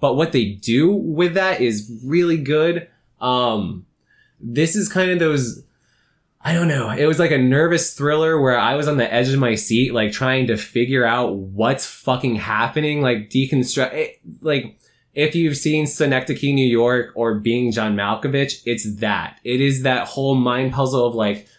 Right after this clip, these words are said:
what is, what is, all right, so they're showing me these images and people are talking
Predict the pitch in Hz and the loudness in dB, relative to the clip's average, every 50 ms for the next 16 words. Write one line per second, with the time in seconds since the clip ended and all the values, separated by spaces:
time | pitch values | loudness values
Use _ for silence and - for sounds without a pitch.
0 | _ _ _ _ 113 113 127 151 185 190 180 160 165 - - 147 127 131 143 156 | _ _ _ _ -2 0 2 2 4 2 2 0 -2 -4 -4 -2 0 2 2 2
1 | 156 151 143 139 143 143 127 120 - - 139 131 123 123 - _ _ _ _ - | 2 0 0 -2 -2 -2 -2 -2 0 0 0 0 0 -2 -6 _ _ _ _ -12
2 | 113 110 127 135 147 139 - - - 180 196 220 226 214 196 165 147 139 117 120 | -4 -2 0 0 0 0 -2 -2 0 2 2 2 2 2 2 2 2 2 2 2
3 | 117 110 107 107 101 101 98 95 113 107 104 104 110 104 104 - 156 180 175 - | 0 2 2 0 0 0 0 0 0 0 0 0 -2 -2 0 0 0 0 2 2
4 | 156 135 123 120 - 156 160 156 147 - 123 107 104 107 104 - | 2 0 0 0 0 -2 0 0 0 0 0 0 0 -2 -4 -6